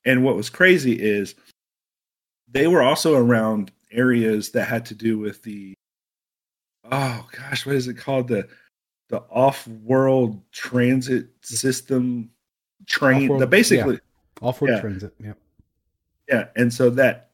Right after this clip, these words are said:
Speaker 1: and it was, it was funny because that network that was created by Clovis
Speaker 2: Mm-hmm.
Speaker 1: and the, and the Exo projects, that whole train network,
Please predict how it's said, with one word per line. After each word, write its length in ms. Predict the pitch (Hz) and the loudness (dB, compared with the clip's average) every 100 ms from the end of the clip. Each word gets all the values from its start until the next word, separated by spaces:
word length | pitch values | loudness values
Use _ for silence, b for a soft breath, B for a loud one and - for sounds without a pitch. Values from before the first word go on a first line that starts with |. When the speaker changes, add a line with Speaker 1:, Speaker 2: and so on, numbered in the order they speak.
| - | -2
Speaker 1:
and 180 | 123 131 | 0 0
it 100 | 120 | 0
was, 240 | 117 117 - | -2 -4 -6
it 80 | 131 | 0
was 180 | 127 117 | 2 0
funny 440 | - 170 156 113 | -4 -2 0 0
because 360 | 104 104 110 104 | -2 -8 -10 -2
that 260 | 131 117 | -2 0
network 680 | 110 127 110 107 104 95 _ _ _ _ _ _ _ | 0 -2 -4 -8 -8 -10 _ _ _ _ _ _ _
that 260 | 107 110 95 | -6 -6 -6
was 140 | - | -16
created 560 | - 131 123 113 104 95 | -8 -2 0 0 -2 -6
by 320 | 95 92 90 | -10 -10 -10
Clovis 880 | - - 165 156 101 87 82 - - _ _ 113 | -6 2 4 4 2 -6 -12 -18 -20 _ _ -12
Speaker 2:
Mm-hmm. 280 | 104 101 98 | -10 -8 -8
Speaker 1:
and 140 | 101 | -8
the, 220 | 98 90 _ _ 110 | -10 -16 _ _ -8
and 180 | 104 | -8
the 60 | 98 - | -10 -4
Exo 340 | 139 143 123 104 | -4 -2 -4 -4
projects, 580 | 110 92 85 87 - | -6 -8 -12 -20 -16
that 340 | - 117 110 - | -6 -4 -4 -4
whole 380 | 127 120 101 90 | 0 2 0 -6
train 520 | - - 135 131 117 | -14 -6 -2 0 0
network, 380 | 98 - 104 | -4 -16 -20